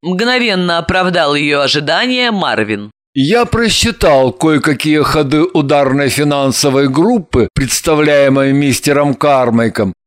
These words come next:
Speaker 2: Зияющие дыры в цепи этих ходов говорят о недостатке информации. Если вы познакомите меня со своим биржевым маклером, мы начнем отражать атаку Кармайка совместно».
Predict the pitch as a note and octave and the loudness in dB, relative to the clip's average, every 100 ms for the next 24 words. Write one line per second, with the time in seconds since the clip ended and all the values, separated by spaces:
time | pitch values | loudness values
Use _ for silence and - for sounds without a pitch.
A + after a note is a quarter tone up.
0 | _ - C3 D#3 E3 D#3+ D#3 B2 D#3+ D#3+ | _ -6 -2 0 2 2 0 0 0 0
1 | C#3+ D#3+ D3+ B2+ - - C3+ E3 D#3 C#3 | 2 2 2 0 -2 -4 -2 0 0 0
2 | C#3+ - D3+ C#3+ F3+ D3 C#3+ C#3+ D3 D#3 | -2 -2 -2 0 0 2 2 2 2 0
3 | - - D3+ D3 C#3+ C3 - D3+ D3 - | -2 -4 -2 0 0 -2 -2 -2 -2 -2
4 | C#3+ B2+ C#3+ C3 C#3 C#3 A2+ A2+ G2 E2+ | 0 0 0 0 0 0 -2 0 0 -2
5 | _ _ - A2 E3+ - F3+ F3 F#3 D#3 | _ _ -6 0 0 0 0 0 0 0
6 | F#3 F#3 E3+ C#3 C#3+ C#3 C3+ C3 D3 B2+ | 0 0 0 2 0 0 0 0 0 -2
7 | D3 D3 C#3+ D3+ C3 C#3+ D3+ D3+ D#3 G3+ | 0 0 2 0 0 0 0 0 2 0
8 | F3+ C#3+ B2 A#2 G2+ - G#3+ A#3+ A#3+ - | 0 0 0 0 -2 0 0 2 0 0
9 | F#3+ A#3 A#3 - F#3 - F3+ C#3+ F3+ F3+ | 0 0 0 -2 -2 0 0 2 0 -2
10 | - E3+ E3+ F3+ F3 F3+ F3+ G#3+ G#3+ F3 | -2 -4 0 -2 0 -2 0 0 2 2
11 | C3+ A#2+ B2 G2+ - - - B3 G#3 D#3 | 0 0 -2 -2 -4 -6 -2 0 2 0
12 | D#3+ D3+ - D#3+ D#3 | 0 0 -2 -2 -2